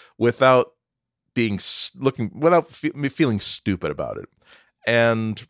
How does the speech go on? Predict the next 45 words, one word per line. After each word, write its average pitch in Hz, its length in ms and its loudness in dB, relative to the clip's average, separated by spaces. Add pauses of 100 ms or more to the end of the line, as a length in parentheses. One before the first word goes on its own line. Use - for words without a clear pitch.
(540)
at 110 200 0
large 131 460 4
typefaces, 139 920 -2
yeah, 117 260 4
it 113 80 -2
looks 113 260 -2
a 110 40 -12
little 107 160 0
bit 98 180 -4
too - 100 -4
much 95 160 0
like 90 140 -4
Comic 85 300 -4
Sans. 85 360 -4 (460)
At, 120 200 0
like, 117 160 -2
the 110 80 0
twelve 123 540 2
or, 101 180 0
like, 95 160 -2
sixteen, 110 600 -4 (220)
uh, 92 260 -4 (320)
point 95 240 -2
size 92 360 0
that 95 100 0
I 87 100 0
ha-, 92 180 -6
that 95 100 -2
I 92 60 0
edit 92 280 -2
in, 85 240 -4 (680)
it's - 320 -10
just - 300 -8
a 120 40 -6
little 170 300 -6
funky 160 480 -6
enough 127 340 -2
to - 100 -6
make, 110 340 -4
to 110 100 -6
cover, 156 220 -6
sort 135 240 -4
of, 123 60 -6
like, 110 160 -2
send, - 480 -6